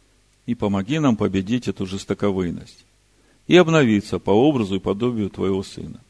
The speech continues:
и исполнить Твой замысел на земле». И вот тогда будет пропета эта победная песня Моисея и Агнца, о которой мы читаем в книге Откровений, пятнадцатой главе.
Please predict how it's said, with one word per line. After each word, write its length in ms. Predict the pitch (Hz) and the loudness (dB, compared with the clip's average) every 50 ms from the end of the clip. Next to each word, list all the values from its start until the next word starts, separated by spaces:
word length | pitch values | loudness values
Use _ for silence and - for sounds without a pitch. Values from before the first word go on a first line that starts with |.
| _ _ _ _ _ _ _ _ _ _ _ _ | _ _ _ _ _ _ _ _ _ _ _ _
и 120 | - 98 98 | -2 -2 -2
исполнить 540 | 92 - - - 156 170 160 143 120 104 - | -2 -4 0 2 2 2 2 2 -2 -2 -2
Твой 260 | - 120 147 147 127 | -2 -2 0 0 -2
замысел 640 | 95 104 113 117 117 113 107 - - 104 101 98 101 _ _ _ _ _ | 0 0 0 2 2 0 -2 -6 -8 -12 -12 -12 -14 _ _ _ _ _
на 160 | 104 104 101 | -6 -6 -4
земле». 400 | 95 98 92 90 87 82 78 82 _ _ _ _ _ _ _ _ _ _ _ _ _ _ _ _ _ _ _ | -4 -6 -6 -6 -6 -8 -12 -14 _ _ _ _ _ _ _ _ _ _ _ _ _ _ _ _ _ _ _
И 80 | 127 127 | 0 2
вот 180 | 131 123 - | 2 2 2
тогда 540 | - 120 110 104 107 120 143 156 147 127 - - _ _ _ _ | 4 2 2 4 4 4 6 6 4 2 -2 -8 _ _ _ _
будет 340 | 104 107 127 156 143 117 - | -8 -6 -4 -4 -4 -4 -2
пропета 640 | 113 101 101 - - 127 127 127 - 110 107 107 - _ _ _ _ _ _ _ _ _ | -2 -2 -2 0 2 0 0 0 0 -2 -4 -4 -8 _ _ _ _ _ _ _ _ _
эта 480 | - 110 104 - - 104 101 98 101 104 - _ _ _ _ _ | -2 -2 -2 0 0 -2 -2 -2 -4 -8 -14 _ _ _ _ _
победная 600 | 104 95 87 101 113 131 147 131 120 110 104 98 | 0 0 4 6 8 8 8 8 6 4 4 2
песня 440 | - 101 98 92 90 - - - - _ _ _ _ _ _ _ _ _ | 2 0 0 0 0 -4 -10 -18 -20 _ _ _ _ _ _ _ _ _
Моисея 560 | - 92 90 90 90 - - 127 131 135 131 | -6 -4 -4 -4 -6 -6 0 2 4 4 4
и 180 | 127 - 120 113 | 2 2 4 4
Агнца, 460 | 101 92 87 87 92 90 - - - | 6 6 4 2 -2 -6 -10 -8 -10
о 40 | 87 | -6
которой 460 | - 98 95 - - 135 143 139 113 | -4 -4 -4 0 0 0 2 2 2
мы 160 | 101 98 107 | 2 2 0
читаем 540 | 107 - - - - 98 98 98 98 92 - - - _ _ _ _ _ _ | 0 -2 -8 -2 0 2 2 2 2 -2 -6 -12 -20 _ _ _ _ _ _
в 100 | - _ | -14 _
книге 280 | - 98 92 87 92 87 | -4 -4 -2 0 0 -2
Откровений, 720 | - - - 90 90 92 95 110 120 120 110 101 95 - - - _ _ _ _ | -2 -2 -2 -2 0 2 2 4 4 4 4 4 2 -2 -8 -16 _ _ _ _
пятнадцатой 640 | - 95 - 101 107 113 117 113 - - - 113 | -4 -2 2 4 4 4 4 2 0 0 0 2
главе. 480 | 107 107 101 101 95 87 85 85 85 - | 4 4 4 4 4 2 0 -4 -6 -8